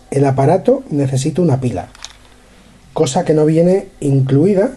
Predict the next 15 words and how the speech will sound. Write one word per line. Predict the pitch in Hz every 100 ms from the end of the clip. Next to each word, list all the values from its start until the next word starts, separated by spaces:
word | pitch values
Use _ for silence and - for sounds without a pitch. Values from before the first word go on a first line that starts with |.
| - - -
cuando | - 127 120
lo | 120
compramos. | 113 113 110 101 98 - 139
Debemos | 131 143 160 -
colocársela | - 117 - 127 - 120
nosotros. | 101 - 101 - - - - - - - - - - -
Vamos | 143 139 131
a | 131
colocarle | 117 - 139 135
la | 143
pila | 139 233 262 294 - - - - - - - - - - - - - - - - - - - - - - - - - - - - -
y | 170
haremos | 151 151 151 160
una | 151
medida | 151 160 170 165